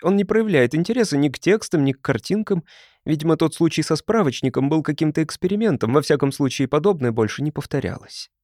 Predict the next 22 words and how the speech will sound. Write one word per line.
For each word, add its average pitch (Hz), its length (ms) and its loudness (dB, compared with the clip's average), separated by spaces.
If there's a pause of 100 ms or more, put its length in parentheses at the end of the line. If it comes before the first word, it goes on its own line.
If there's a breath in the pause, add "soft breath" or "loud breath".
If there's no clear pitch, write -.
Но 127 200 2
то, 143 240 2
что - 160 -2
мой 139 160 2
пес 127 320 0
может 135 280 0
различать 135 720 0
книги, 160 520 0 (320 loud breath)
даже 123 180 2
если 135 260 0
у 139 60 2
них 135 180 2
похожие 127 440 2
обложки 170 460 0
или 107 160 0
они 110 200 -2
переставлены 123 600 2
на 127 120 0
полке, 208 440 0 (280 soft breath)
это 156 280 2
факт. - 480 -6 (400)
Крошка". 185 540 0